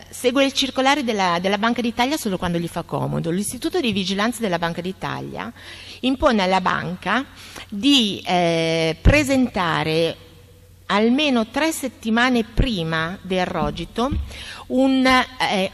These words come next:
un premutuo, ok? Eh, proprio per evitare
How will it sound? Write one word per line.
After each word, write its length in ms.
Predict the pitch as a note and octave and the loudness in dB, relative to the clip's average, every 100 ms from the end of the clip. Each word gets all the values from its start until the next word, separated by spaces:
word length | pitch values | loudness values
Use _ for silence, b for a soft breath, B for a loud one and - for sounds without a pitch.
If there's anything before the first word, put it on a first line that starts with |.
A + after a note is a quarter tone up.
| - | -6
un 260 | D4+ D4 | -4 0
premutuo, 1000 | - E4 F#4 E4 G#3+ E3+ D#3 - E3 F3+ G#3+ - - - - - | 6 6 6 4 2 2 -2 2 4 2 0 -8 -20 -20 -14 -10
ok? 540 | G#3+ F3+ D#3 F#3 B3+ - B B B B B | -4 -2 0 0 -2 -6 B B B B B
Eh, 440 | A3 A3 G#3 G#3+ | 2 2 2 0
proprio 280 | - E4 B3 | 2 4 4
per 180 | A3 D#4 | 4 2
evitare 800 | E4 C4 - F3 E3 G3 B3+ | 2 0 0 0 2 0 -2